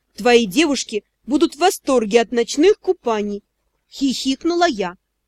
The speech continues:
Сначала Шао засмеялся вместе со мной, но потом насупил брови.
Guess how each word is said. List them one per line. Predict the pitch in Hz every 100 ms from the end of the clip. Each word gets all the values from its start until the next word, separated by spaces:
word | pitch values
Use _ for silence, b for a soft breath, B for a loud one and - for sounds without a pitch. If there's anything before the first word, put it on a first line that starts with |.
| _ _ _
Сначала | - 247 254 269 240 233
Шао | - 254 233
засмеялся | 214 226 247 233 262 302 - 262
вместе | 254 262 294
со | - 302
мной, | 262 220 196 _ _ _ -
но | 247 269
потом | 285 285 339
насупил | 294 277 302 240 285
брови. | 214 208 190